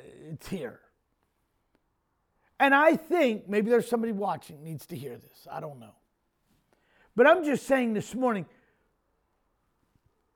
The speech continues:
whatever your situation is, you have to put it in God's hands. No, what the, no matter what the marital situation is, put it in God's hand. Trust him first.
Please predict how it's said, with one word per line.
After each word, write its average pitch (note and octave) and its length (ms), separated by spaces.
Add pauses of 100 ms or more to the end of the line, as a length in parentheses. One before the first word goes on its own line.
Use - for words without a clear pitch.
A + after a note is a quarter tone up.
(380)
whatever D#4+ 480
your D4+ 240
situation C4 720
is, F#3+ 140
you A#3 120
have B3+ 200
to A3 80
put C4 180
it A3 140
in G3+ 120
God's G3 340
hands. C#3 440 (2250)
No, G#3+ 100
what E4 240
the, C#4+ 320
no C#4 160
matter C#4+ 240
what C4 320
the D4+ 60
marital C#4+ 420
situation B3+ 640
is, G#3+ 180 (280)
put F#4 180
it E4 100
in C#4+ 140
God's B3+ 260
hand. A#3+ 220
Trust G4+ 420
him E4+ 200
first. A#3 420